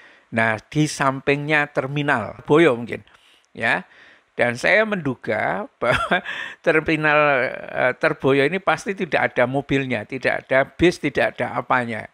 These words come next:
ya kan? Ya, bisa, bisa <laughs> dalam tanda kutip tuh berubah jadi, eh, pelabuhan gitu. Karena pasti digenangi air. Saya sendiri, pemirsa, pernah mengalami, eh, berat, betapa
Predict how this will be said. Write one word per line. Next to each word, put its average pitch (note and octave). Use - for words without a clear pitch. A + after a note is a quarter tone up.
ya A2+
kan? F3
Ya, A#2+
bisa, D3
bisa D3
<laughs> -
dalam C#3
tanda C3+
kutip D3
tuh F#3+
berubah C#3
jadi, D3
eh, G#2
pelabuhan D3+
gitu. G#2
Karena D3
pasti D#3+
digenangi C3
air. A2+
Saya G3+
sendiri, F3+
pemirsa, B2
pernah D3
mengalami, C3+
eh, A#2
berat, B2+
betapa C3+